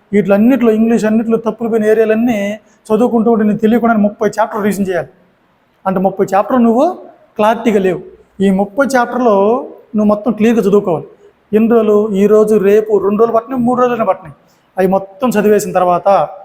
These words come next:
ఉదాహరణకి నాలుగో రోజు సాయంత్రం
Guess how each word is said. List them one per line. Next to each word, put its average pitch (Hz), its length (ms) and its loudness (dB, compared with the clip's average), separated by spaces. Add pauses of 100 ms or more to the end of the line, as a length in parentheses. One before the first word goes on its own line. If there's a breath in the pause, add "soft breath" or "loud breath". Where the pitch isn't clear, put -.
(460 soft breath)
ఉదాహరణకి 208 560 0 (560)
నాలుగో 214 300 2 (100)
రోజు 202 200 2 (320)
సాయంత్రం 202 320 0